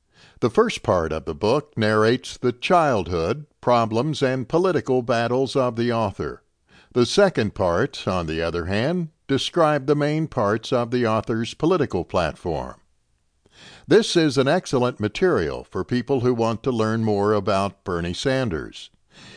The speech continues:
It will provide you with interesting trivia about the author.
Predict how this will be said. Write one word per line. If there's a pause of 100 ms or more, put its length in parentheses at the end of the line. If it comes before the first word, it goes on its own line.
It
will
provide
you
with
interesting
trivia (160)
about
the
author.